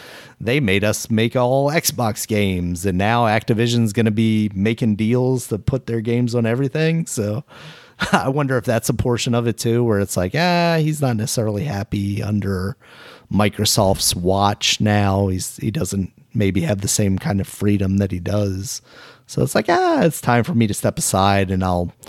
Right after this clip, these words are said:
go find myself at, you know, oh, maybe he's gonna be the, the, the new head of Sony, Dominic.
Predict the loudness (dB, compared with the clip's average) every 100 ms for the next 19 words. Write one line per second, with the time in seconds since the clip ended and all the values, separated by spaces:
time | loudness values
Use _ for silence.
0 | -20 -20 -20 _ _ 0 2 2 2 2
1 | 4 2 2 2 2 0 0 0 -6 -20
2 | _ _ -4 -2 -4 -8 _ _ -2 2
3 | 2 2 2 2 0 2 2 2 0 -2
4 | -2 0 2 0 -4 -6 -4 0 0 2
5 | 2 2 2 2 4 2 2 0 0 -4